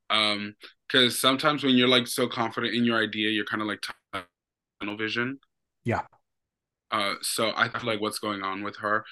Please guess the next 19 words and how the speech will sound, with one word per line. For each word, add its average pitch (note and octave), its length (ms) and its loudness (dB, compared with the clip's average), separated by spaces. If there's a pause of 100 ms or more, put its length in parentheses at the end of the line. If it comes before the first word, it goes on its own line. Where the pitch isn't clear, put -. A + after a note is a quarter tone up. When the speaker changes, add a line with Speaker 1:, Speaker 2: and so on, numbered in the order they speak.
(140)
Speaker 1:
she's B2 280 0
not B2+ 240 6
able A#2 220 0
to - 120 -8
kinda, A2+ 220 0
like, G#2 220 -2
pick - 200 -6
up G#2+ 120 -6
on G#2 160 -4
those F#2+ 220 -6
cues G2 720 -6 (520)
that, F#2+ 340 2
um, G2 240 -2
Ru B2 280 6
is G#2+ 220 0
normally A2 400 0
just, G#2 220 -4
like, F#2+ 120 -6
dropping. - 520 -10